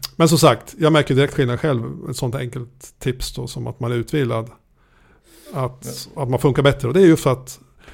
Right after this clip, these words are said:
Speaker 1: när man, till exempel har sovit lite, då är det den här amygdalan, den här reptilhjärnan som kickar igång istället då.
Speaker 2: Mm.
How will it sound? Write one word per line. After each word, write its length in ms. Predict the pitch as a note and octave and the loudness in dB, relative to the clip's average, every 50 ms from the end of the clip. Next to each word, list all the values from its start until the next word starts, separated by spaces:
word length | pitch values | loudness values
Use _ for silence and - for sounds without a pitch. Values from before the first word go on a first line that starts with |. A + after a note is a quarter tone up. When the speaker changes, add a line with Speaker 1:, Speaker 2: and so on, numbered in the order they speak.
| - - - | -18 -14 -2
Speaker 1:
när 120 | - C#3+ | 2 4
man, 160 | D3+ D#3+ D#3 D#3+ | 4 4 4 2
till 100 | F3+ - - - - - - - _ _ _ _ _ | 0 -4 -10 -18 -18 -18 -20 -20 _ _ _ _ _
exempel 320 | - - - E3 D3 C3 D#3 | -12 -2 2 2 2 4 4
har 60 | D#3+ | 2
sovit 380 | - - F3+ F3 G3 A3+ A#3 - | 4 4 4 4 4 4 4 2
lite, 260 | C3+ A#2+ A2+ B2+ C3 | 2 -2 0 -2 0
då 100 | A2+ D3+ | 2 4
är 80 | D3 C3 | 4 4
det 80 | C3 | 2
den 140 | B2+ B2 A#2 | 0 0 -2
här 220 | B2+ A#2+ A#2 A#2+ - _ | -4 -4 -4 -6 -8 _
amygdalan, 720 | - C3+ B2 B2 C3 F3+ G#3+ D#3 A#2+ G#2+ A2 G2 G2 F#2+ G2 | -2 0 0 2 2 2 2 0 -2 -4 -4 -4 -4 -6 -6
den 120 | A2 A#2 | -6 -4
här 100 | A#2+ A#2+ | -4 -2
reptilhjärnan 840 | A#2+ B2 A#2+ - - - C3+ B2 A#2+ A#2 B2+ D3+ D#3+ C#3+ A#2+ A#2 A2+ | -4 -4 -4 -6 -6 -2 -2 -2 0 0 0 0 0 0 -2 -4 -6
som 120 | - B2+ | -8 -8
kickar 220 | - B2+ A#2 - B2 | -8 -8 -8 -6 -6
igång 200 | A#2+ A#2 A#2+ C3 | -6 -6 -8 -8
istället 320 | C3 - - C#3 C3+ B2+ | -8 -8 -8 -8 -10 -10
då. 140 | - G#2+ B2 - | -10 -12 -12 -10
Speaker 2:
Mm. 380 | G#2 G2+ G2+ G2 G2+ G2+ - | -8 -6 -6 -6 -8 -10 -14